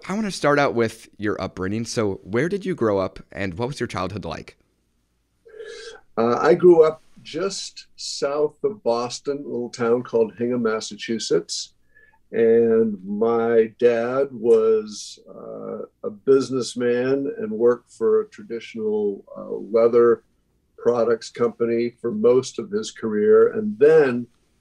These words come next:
Speaker 2: uh, he came up with the idea of the rawhide dog bones, and actually was an entrepreneur himself and went out and did a L B O before they were, uh, very common.
Speaker 1: Mm-hmm.
Speaker 2: And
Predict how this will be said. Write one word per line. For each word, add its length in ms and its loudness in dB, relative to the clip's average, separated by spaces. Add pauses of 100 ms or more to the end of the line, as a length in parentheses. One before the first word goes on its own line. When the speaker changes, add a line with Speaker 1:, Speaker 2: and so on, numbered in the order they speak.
(260)
Speaker 2:
uh, 460 -6 (260)
he 180 -4
came 280 -2
up 180 -2
with 120 -2
the 120 4
idea 540 2 (240)
of 420 -2
the 80 0
rawhide 640 -4
dog 320 -6
bones, 540 -10 (540)
and 540 2 (220)
actually 680 0
was 260 -2
an 100 -4
entrepreneur 680 0
himself 640 0
and 340 -10 (140)
went 180 -4
out 260 0
and 120 -14
did 180 -2
a 320 0 (880)
L 160 2
B 240 2
O 400 4 (240)
before 420 0
they 140 6
were, 480 -2
uh, 140 -8
very 280 -4
common. 520 -4 (240)
Speaker 1:
Mm-hmm. 220 -8
Speaker 2:
And 400 -2